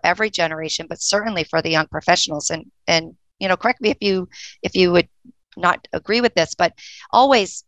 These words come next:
always networking so that the opportunities for advancement, opportunities for new, um, job opportunities and career opportunities are,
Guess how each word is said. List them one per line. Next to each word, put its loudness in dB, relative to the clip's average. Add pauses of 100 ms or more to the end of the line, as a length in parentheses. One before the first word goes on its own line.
always 4
networking -4
so -4
that 2 (440)
the -2
opportunities 0
for 0
advancement, 0
opportunities -4
for 2
new, 2 (420)
um, 0
job 2
opportunities -4
and -10
career 0
opportunities -4
are, -2